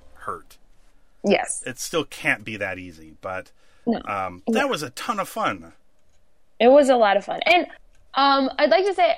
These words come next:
Speaker 2: I was really surprised, but also happy that they had the female ref there.
Speaker 1: Yeah, Jessica Carr was the referee for this match. That was
Speaker 2: Yeah,
Speaker 1: awesome.
Speaker 2: I was,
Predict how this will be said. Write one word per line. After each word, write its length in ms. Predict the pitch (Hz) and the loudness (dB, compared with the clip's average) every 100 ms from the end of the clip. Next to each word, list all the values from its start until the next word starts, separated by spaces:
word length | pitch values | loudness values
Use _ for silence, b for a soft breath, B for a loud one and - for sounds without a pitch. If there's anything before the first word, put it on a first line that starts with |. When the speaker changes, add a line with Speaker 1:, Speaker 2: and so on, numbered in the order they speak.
| - | 0
Speaker 2:
I 120 | 285 | -2
was 220 | 392 370 | -2 -4
really 540 | 254 214 254 262 294 311 | -8 -10 -4 -4 -4 -8
surprised, 680 | 311 262 - 196 185 233 254 | -10 -10 -4 -2 -2 -4 -4
but 100 | 285 | -6
also 320 | 220 220 277 | -6 -4 -4
happy 560 | - - 190 - 208 240 | -4 -4 -4 -4 -6 -4
that 220 | 247 240 | -4 2
they 160 | 262 | 2
had 200 | 254 311 | 2 0
the 80 | 349 | 0
female 600 | 320 - 285 277 294 294 | -2 0 2 4 4 2
ref 320 | 277 349 - _ | 2 0 -4 _
there. 360 | 175 76 92 - _ - | -2 0 -4 -12 _ -6
Speaker 1:
Yeah, 260 | 143 254 | -2 0
Jessica 380 | 247 185 - 175 | 0 -2 -2 -12
Carr 280 | - 208 247 | -4 -2 0
was 180 | 156 120 | -2 -4
the 80 | 131 | -2
referee 360 | 147 - 202 | -2 -2 -10
for 120 | - 98 | -8 -8
this 200 | 90 98 | -10 -12
match. 320 | 85 78 - - | -18 -18 -18 -6
That 120 | 254 | 0
was 100 | 427 | 2
Speaker 2:
Yeah, 80 | 480 | 2
Speaker 1:
awesome. 240 | - - | 0 0
Speaker 2:
I 160 | 302 359 | 2 6
was, 180 | 392 | 4